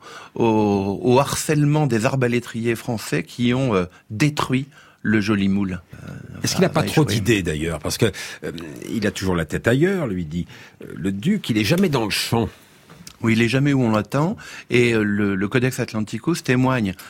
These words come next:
Speaker 2: Qu'est-ce
Speaker 1: pour
Speaker 2: que
Speaker 1: cette
Speaker 2: c'est, le
Speaker 1: période.
Speaker 2: Codex Atlanticus ?
Speaker 1: Alors c'est un, un volume très très, euh, important, d'où son nom de d'Atlanticus, portable par un Atlante.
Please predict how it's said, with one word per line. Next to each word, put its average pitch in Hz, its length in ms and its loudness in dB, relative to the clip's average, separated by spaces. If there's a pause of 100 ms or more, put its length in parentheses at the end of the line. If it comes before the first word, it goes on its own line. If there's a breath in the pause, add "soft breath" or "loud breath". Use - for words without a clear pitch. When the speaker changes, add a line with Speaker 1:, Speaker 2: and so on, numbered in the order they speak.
(140 loud breath)
Speaker 2:
Qu'est-ce - 120 -4
Speaker 1:
pour 160 80 4
Speaker 2:
que 110 60 4
Speaker 1:
cette 147 100 4
Speaker 2:
c'est, 143 80 2
le 147 60 4
Speaker 1:
période. 127 240 2
Speaker 2:
Codex 98 300 -2
Atlanticus ? 90 240 -2
Speaker 1:
Alors 131 160 4
c'est 123 280 0
un, 113 180 2
un 123 220 2
volume 135 680 2
très - 220 2
très, 131 480 2
euh, 104 300 2
important, 127 440 -2
d'où 123 140 -2
son 117 220 -2
nom 123 200 0
de - 100 0
d'Atlanticus, 123 920 -4 (360 loud breath)
portable 113 500 -2
par 95 160 -2
un 104 80 0
Atlante. 147 480 -4